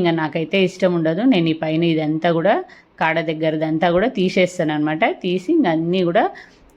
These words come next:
చాలాసేపు గాలికి ఆరబెట్టాలన్నమాట. ఎటువంటి మనకు వాటర్ అనేది ఉండకూడదు అనమాట.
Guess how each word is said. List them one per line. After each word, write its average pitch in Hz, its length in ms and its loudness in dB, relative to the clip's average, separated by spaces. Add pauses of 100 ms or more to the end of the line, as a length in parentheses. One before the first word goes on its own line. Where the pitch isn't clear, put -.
చాలాసేపు 208 500 0 (120)
గాలికి 202 300 0 (100)
ఆరబెట్టాలన్నమాట. 175 920 -2 (100)
ఎటువంటి 185 360 0 (100)
మనకు 170 260 0 (220)
వాటర్ 165 400 0
అనేది 170 320 -2
ఉండకూడదు 165 540 0
అనమాట. 151 280 -2